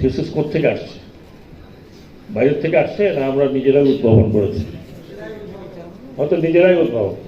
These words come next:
কাজে আমাদের উদ্ভাবনার শক্তি অনেক বেশি বলতে হবে। তো আপনারা যারা অধিক স্টাডি করতে চান, আমার মনে হয় তিনটা নির্বাচন নিয়ে অধিক করেন, বিশ্বে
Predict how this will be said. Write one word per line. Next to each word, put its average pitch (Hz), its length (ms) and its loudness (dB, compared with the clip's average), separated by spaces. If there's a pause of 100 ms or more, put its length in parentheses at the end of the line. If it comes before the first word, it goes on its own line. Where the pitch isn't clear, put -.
(400)
কাজে 135 220 4
আমাদের 147 320 4
উদ্ভাবনার 160 460 0
শক্তি 151 260 -6
অনেক 131 220 -2
বেশি - 240 -8 (800)
বলতে 117 220 0
হবে। 92 200 0 (840)
তো 180 420 2 (920)
আপনারা 175 400 2
যারা 165 520 2 (220)
অধিক 135 200 0
স্টাডি 180 320 2
করতে 170 300 0
চান, 180 200 2
আমার 165 180 4
মনে 156 180 4
হয় 151 120 2
তিনটা 156 260 2
নির্বাচন 139 400 2
নিয়ে 139 180 4
অধিক 135 220 2 (260)
করেন, 165 340 2 (400)
বিশ্বে 139 680 2